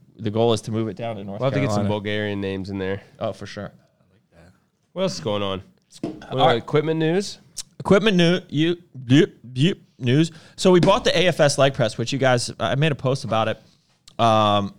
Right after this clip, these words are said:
Speaker 1: it is the best leg press ever. So Michael, the guy who built it, came out here today 'cause he's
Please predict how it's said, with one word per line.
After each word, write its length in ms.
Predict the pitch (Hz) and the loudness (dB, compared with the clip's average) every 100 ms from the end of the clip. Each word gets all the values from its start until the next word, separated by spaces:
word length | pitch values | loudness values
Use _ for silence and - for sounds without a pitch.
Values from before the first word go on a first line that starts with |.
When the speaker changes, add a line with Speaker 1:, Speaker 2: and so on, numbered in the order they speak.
| _ | _
Speaker 1:
it 100 | 208 | 2
is 160 | 214 143 | 4 2
the 100 | 123 | 2
best 280 | 107 127 123 | 2 4 4
leg 180 | 113 107 | 0 2
press 260 | 110 90 | -2 -2
ever. 320 | 76 107 107 92 | -2 -2 -2 0
So 240 | 131 117 | 2 4
Michael, 420 | 117 127 143 131 | 4 2 2 2
the 80 | 110 | 0
guy 220 | 113 110 | 0 0
who 280 | 110 113 113 | 0 0 -2
built 440 | 95 - 117 117 117 | -4 0 2 2 0
it, 280 | 95 - | 0 -2
came 200 | - 113 | -4 -2
out 160 | 110 104 | 0 0
here 120 | 113 | 0
today 480 | 107 107 104 101 101 | -2 -4 -2 -2 -2
'cause 220 | 98 110 | -6 -8
he's 360 | 110 107 101 - | -6 -6 -8 -10